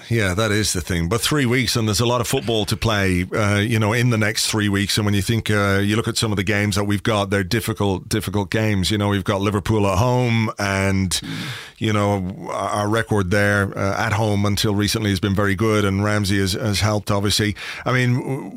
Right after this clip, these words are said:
we have to look at just our away record so far this season. We've played eight, we've lost four of them, we've won two, drawn two. Our goal difference is, I think, minus four, minus five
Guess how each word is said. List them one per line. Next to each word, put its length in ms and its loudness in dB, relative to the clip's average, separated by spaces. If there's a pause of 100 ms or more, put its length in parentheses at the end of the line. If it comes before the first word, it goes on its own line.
(120)
we 140 0
have 160 -2
to 100 0
look 260 0
at 140 -4
just 260 0
our 160 2
away 300 2
record 640 0
so 220 2
far 300 0
this 160 0
season. 380 2
We've 120 0
played 300 0
eight, 160 2
we've 240 -2
lost 260 2
four 280 0
of 220 0
them, 180 2
we've 200 2
won 300 2
two, 320 0
drawn 440 2
two. 400 2 (400)
Our 100 -2
goal 300 2
difference 440 0
is, 280 2
I 160 -2
think, 160 0
minus 360 2
four, 400 0
minus 360 2
five 520 0